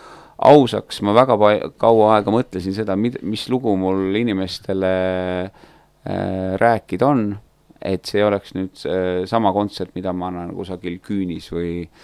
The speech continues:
või, või siis jah, äh, mõnes kontsertsaalis, et, äh, et see, see on minu, minu jaoks on see nii, nii oluline,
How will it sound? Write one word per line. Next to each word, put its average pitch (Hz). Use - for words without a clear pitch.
või, 87
või 92
siis 92
jah, 90
äh, 85
mõnes 87
kontsertsaalis, 80
et, -
äh, 80
et 95
see, 101
see -
on 110
minu, 123
minu 123
jaoks 107
on 104
see 117
nii, 123
nii 120
oluline, 101